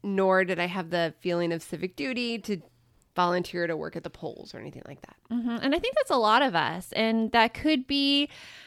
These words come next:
Speaker 2: construed as, like, a little, a bit of apathy because we didn't really see how the political situation could affect us or why we needed to be involved.
Speaker 1: Right. And when you hear,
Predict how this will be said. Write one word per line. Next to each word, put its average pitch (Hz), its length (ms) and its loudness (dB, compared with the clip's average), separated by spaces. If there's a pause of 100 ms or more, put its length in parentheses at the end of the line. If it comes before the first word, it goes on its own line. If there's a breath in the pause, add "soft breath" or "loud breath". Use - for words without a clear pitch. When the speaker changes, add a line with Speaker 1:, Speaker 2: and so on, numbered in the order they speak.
(120 loud breath)
Speaker 2:
construed 330 640 2
as, 330 120 0
like, 330 160 2
a 311 60 -2
little, 359 220 2
a - 100 0
bit 349 140 2
of 285 100 6 (140)
apathy 330 680 2
because 262 320 -2
we 247 120 -2
didn't 269 260 -2
really 247 240 -2
see 220 440 -4
how 233 1040 2
the 285 100 -6
political 302 400 -8
situation 302 560 -8
could 294 120 -8
affect 269 360 -6
us 311 400 -2
or 208 200 0
why 202 340 0
we 220 180 -2
needed 220 280 2
to 220 80 -4
be 143 220 -6
involved. 156 680 -6
Speaker 1:
Right. 196 260 -2
And 220 100 -2
when 226 120 0
you 233 100 -4
hear, 185 720 4